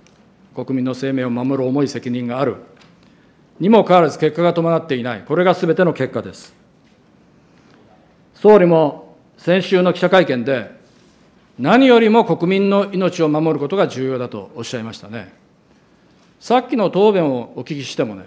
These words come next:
全く反省の弁もないし、謝罪の弁もありませんけれども、この際、国民の皆さんに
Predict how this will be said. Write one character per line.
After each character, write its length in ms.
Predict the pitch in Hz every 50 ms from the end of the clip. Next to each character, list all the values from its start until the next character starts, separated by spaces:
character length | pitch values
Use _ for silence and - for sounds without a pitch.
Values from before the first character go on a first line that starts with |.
| - -
全 160 | 123 151 208 - - - - 254
く 80 | 254 240
反 220 | 170 202 226 220
省 180 | 220 - 233 226
の 80 | 233
弁 180 | 208 214 220 214
も 120 | 185 170
な 100 | 160 160
い 80 | 147 135
し、 160 | - - 147
謝 140 | 131 - 143
罪 160 | 139 156 151
の 80 | 147 143
弁 180 | 139 143 135
も 240 | 120 113 104 95 - -
あ 60 | - 131
り 40 |
ま 100 | 135 135
せ 140 | 127 131 120
ん 40 | 98
け 100 | - 101
れ 60 | 92
ど 120 | 90 117 117
も、 220 | 113 101 98 - _ _ _ _ _ _ _ _ _ _ _ _ _ _ _ _ _ _ _ _
こ 100 | - 190
の 120 | 240 269
際、 180 | 269 240 175 143
国 220 | - 160 170 233
民 140 | 233 247 254
の 80 | 262 254
皆 180 | 247 247 254
さ 160 | - 220 156 131
ん 140 | 117 107
に 320 | 131 147 139 110 101 -